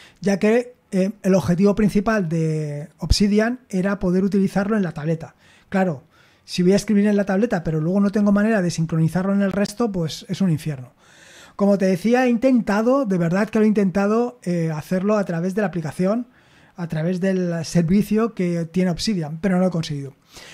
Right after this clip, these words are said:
Así que al final lo he hecho utilizando WebDAV. Y es que, como te decía anteriormente, y también te lo conté en el episodio anterior del podcast, esto de tener un V P S es una pasada. Y es una pasada porque, evidentemente, te permite tener todas tus notas en un WebDAV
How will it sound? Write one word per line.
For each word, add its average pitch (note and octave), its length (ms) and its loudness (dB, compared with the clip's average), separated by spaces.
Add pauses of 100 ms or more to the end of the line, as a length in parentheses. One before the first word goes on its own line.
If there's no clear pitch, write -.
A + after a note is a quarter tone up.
(100)
Así B3 260 -2
que C4+ 120 2
al A#3 120 2
final A3+ 320 0
lo G#3+ 100 2
he G#3+ 40 2
hecho B3 400 -2
utilizando G#3 520 0
WebDAV. D3 420 -2 (640)
Y G#3 60 4
es A#3 100 4
que, C4 140 2
como G#3 180 0
te F#3 100 0
decía G#3 760 0 (140)
anteriormente, G3 600 2
y G#3 60 -2
también E3 240 -4
te F#3+ 80 -2
lo F#3 80 0
conté F3+ 240 -2
en G3+ 60 0
el E3 80 0
episodio E3 320 0
anterior G3+ 300 0
del G3 140 0
podcast, G#3+ 520 -6 (240)
esto A3+ 260 4
de A#3+ 100 4
tener F3 240 2
un A3 140 2
V G#3 300 2
P F3+ 120 -4
S C4+ 460 -6
es - 160 -4
una G3+ 160 2
pasada. C3 420 -14 (460)
Y A3 80 2
es A3 140 2
una A#3+ 140 2
pasada C4 360 0
porque, G3 460 -2 (100)
evidentemente, G3+ 840 0
te F#3 100 -4
permite F3+ 380 0
tener G#3 440 -2 (280)
todas G3+ 280 0
tus G#3 140 0
notas G3+ 400 -2
en D#3+ 100 0
un F3+ 140 2
WebDAV A3 460 0